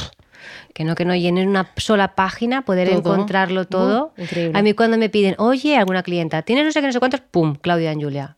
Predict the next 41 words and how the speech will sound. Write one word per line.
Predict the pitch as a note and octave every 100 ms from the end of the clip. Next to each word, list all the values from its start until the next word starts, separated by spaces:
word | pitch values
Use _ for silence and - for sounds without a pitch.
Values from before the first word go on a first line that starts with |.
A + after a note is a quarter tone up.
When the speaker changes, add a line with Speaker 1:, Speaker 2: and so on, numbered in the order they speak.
| _
Speaker 1:
Pongo | - F3 D#3 D#3
en | D#3
el | D#3
buscador, | D#3 D3+ F#3+ A3 B3 -
pum, | E3+ D#3
la | D#3
encuentro. | D#3 D#3 D3+ D3 C#3
Toma, | - D#3 C#3 B2 _ -
link, | D3+ D#3 C3+ - -
ya | D3
está. | - A#2+ A#2 _ _ _ _ -
Ya |
está. | F3 G3 - _ _ _ _ _ _ _ - - - - - -
Y, | - G3 A2 - C#3+ -
y, |
y | D#3
es | D3+
que |
es | D3+
así. | C#3+ A3 G#3+ -
Entonces, | F#3 F#3+ E3+ F3+
bueno, | E3 E3+ F3+
vamos | F3 F#3+
a | G3+
lo | F#3+
práctico, | - F3 - E3+ -
¿no? | D3
Y | F3
menos | F3 E3+ D#3+
cuando | E3+ E3+ E3
no | D#3+
tenemos | E3 D#3+ D#3+
tanto | E3+ D#3+ D#3
tiempo | - D#3 D#3 F3
y, | F3 D#3 C#3 -
y | - -
ya | C3
está. | - - C#3 - - - - - -
Entonces | F#3+ F#3 F3 E3+ E3+
lo |
dejamos, | E3 D#3 E3 F#3 A3 G#3+ - - - -